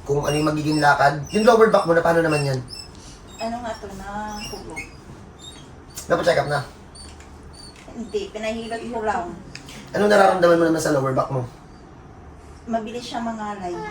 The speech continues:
Speaker 1: Sa upo, sa tayo?
Speaker 2: Sa pag tumayo, ganun din. Tapos pag umupo ako, mabilis din siya mag-alay.
Speaker 1: Gaano po kabilis? Mga ilang minuto bago siya mangalay?
Speaker 2: Mga ano, maabot din twenty,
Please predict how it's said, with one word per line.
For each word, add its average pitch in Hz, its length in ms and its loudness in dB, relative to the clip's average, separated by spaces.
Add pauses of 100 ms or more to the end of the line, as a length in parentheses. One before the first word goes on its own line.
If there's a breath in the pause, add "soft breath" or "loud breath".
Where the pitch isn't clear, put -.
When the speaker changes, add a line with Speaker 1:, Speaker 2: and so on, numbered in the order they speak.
(640)
Speaker 1:
Sa - 180 -2
upo, 202 120 2
sa 202 140 0
tayo? 143 240 0 (160)
Speaker 2:
Sa 233 460 0 (360)
pag 180 200 -4
tumayo, 247 500 -4
ganun 220 340 -2
din. 208 200 -4
Tapos 214 260 -10
pag 208 160 -6
umupo 220 380 -6
ako, - 240 -10 (280)
mabilis 196 400 -14
din 202 140 -14
siya - 180 -16
mag-alay. - 320 -14
Speaker 1:
Gaano 196 220 2
po 175 120 -2
kabilis? 131 460 -4
Mga 151 180 -4
ilang 160 160 0
minuto 127 260 -4
bago 120 160 -2
siya 123 180 -6
mangalay? 107 240 -8
Speaker 2:
Mga 214 160 -8 (220)
ano, 190 160 -12 (560)
maabot 214 340 -6
din 233 180 -8
twenty, 226 480 -10